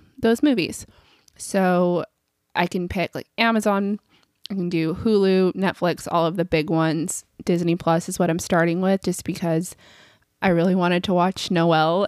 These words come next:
and Lady and the Tramp, and I figured this was the perfect excuse to get started on sort of a new series to do on this podcast while also hitting those two movies. I know I said last week that if you were looking for Christmas movie recommendations that I was not the person to talk to,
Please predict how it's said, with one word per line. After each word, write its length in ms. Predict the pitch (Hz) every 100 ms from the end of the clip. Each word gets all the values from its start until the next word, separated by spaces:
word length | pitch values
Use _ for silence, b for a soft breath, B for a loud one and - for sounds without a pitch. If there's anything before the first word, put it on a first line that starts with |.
| -
and 300 | 185 180 165
Lady 240 | 170 170
and 80 | 170
the 60 |
Tramp, 420 | 165 185 165 220 -
and 140 | 185
I 40 |
figured 300 | 185 156 156
this 120 | 170 -
was 100 | 185
the 80 |
perfect 420 | - - 165 165 175
excuse 640 | - - - 170 190 -
to 300 | - 151 156 - -
get 180 | 175
started 340 | - 170 160 165
on 180 | 160 160
sort 200 | - 165
of 80 |
a 80 | 165
new 160 | 185 175
series 720 | - - 226 226 220 220 -
to 80 | 214
do 220 | 202 190
on 120 | 185
this 160 | 180 -
podcast 680 | - 180 190 175 170 175 -
while 120 | 170
also 560 | 147 156 - 160 160 196 B B B
hitting 420 | B - 175 170 185
those 260 | 160 -
two 160 | - 220
movies. 500 | 254 240 - - - _ _ _ - - -
I 100 | 240
know 220 | 247 214
I 140 | 196 220
said 280 | - 190 151
last 400 | 185 220 - -
week 320 | 208 214 -
that 160 | 214 208
if 160 | 214
you 140 | 202 202
were 140 | 196
looking 420 | 196 190 226 208
for 240 | - 196 185
Christmas 560 | - 202 - 220 -
movie 340 | 220 202 196 180
recommendations 1120 | 175 202 190 196 190 175 190 190 190 202 -
that 220 | - - -
I 120 | 190
was 200 | 190 -
not 300 | 196 185 180
the 60 |
person 380 | 220 196 196 202
to 80 | 202
talk 320 | - 165 -
to, 380 | - 202 196 202